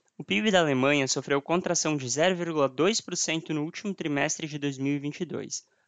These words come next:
ante o terceiro trimestre, de acordo com dados preliminares divulgados pela Destatis,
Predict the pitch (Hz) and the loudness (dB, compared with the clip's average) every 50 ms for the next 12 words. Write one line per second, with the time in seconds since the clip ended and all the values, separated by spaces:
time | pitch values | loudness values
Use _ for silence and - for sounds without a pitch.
0 | _ _ _ - 127 131 127 - - - 147 175 - - 147 131 131 - 151 156 | _ _ _ 2 2 4 2 0 0 0 0 2 2 2 2 0 0 0 0 0
1 | 151 127 117 107 - - - - _ _ _ _ _ _ _ _ _ - - 147 | 0 0 0 -2 -6 -10 -16 -20 _ _ _ _ _ _ _ _ _ -2 0 0
2 | 160 151 - 170 165 156 - - 160 143 135 131 131 131 127 123 - - - 165 | 2 4 4 4 4 4 2 0 0 2 4 6 6 4 4 0 -6 -4 -4 -2
3 | 196 214 220 202 180 160 151 147 147 147 143 139 143 139 139 131 135 131 131 123 | 0 0 2 2 2 2 2 2 0 4 4 4 4 4 2 0 0 0 0 -2
4 | - - - 123 117 117 - 139 180 202 - - - - - - - - - - | -6 -8 -6 -8 -8 -6 -2 -2 -2 -2 -2 -2 -4 -4 -4 -6 -10 -12 -12 -12
5 | - - | -14 -14